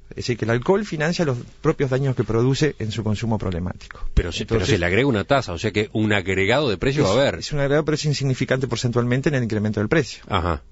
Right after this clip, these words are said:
Speaker 1: ¿Tá? No supera, en el peor de los casos, los dos pesos por litro.
Speaker 2: ¿En
Speaker 1: En
Speaker 2: cualquier
Speaker 1: entonces,
Speaker 2: tipo de bebida
Speaker 1: en cualquier
Speaker 2: alcohólica?
Speaker 1: tipo.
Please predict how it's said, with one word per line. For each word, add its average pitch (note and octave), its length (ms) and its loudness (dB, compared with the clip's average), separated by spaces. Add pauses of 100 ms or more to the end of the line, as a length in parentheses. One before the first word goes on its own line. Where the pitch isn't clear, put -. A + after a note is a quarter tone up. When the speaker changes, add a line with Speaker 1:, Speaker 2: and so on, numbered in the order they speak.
(100)
Speaker 1:
¿Tá? C3+ 180 2
No A#2+ 260 -2
supera, C3+ 380 0
en G#2+ 80 -4
el G#2+ 60 -6
peor A#2+ 160 -2
de A#2+ 40 0
los A#2 120 -4
casos, B2+ 260 0
los A2 80 0
dos G#2+ 120 -4
pesos - 300 -2
por - 160 -2
litro. - 260 -8 (920)
Speaker 2:
¿En G2+ 140 2
Speaker 1:
En G2+ 40 2
Speaker 2:
cualquier G#2+ 260 4
Speaker 1:
entonces, C3+ 160 0
Speaker 2:
tipo B2+ 100 4
de G#2 80 4
bebida A2 220 2
Speaker 1:
en G#2 40 -2
cualquier A#2 360 0
Speaker 2:
alcohólica? D#2 140 0
Speaker 1:
tipo. - 80 -6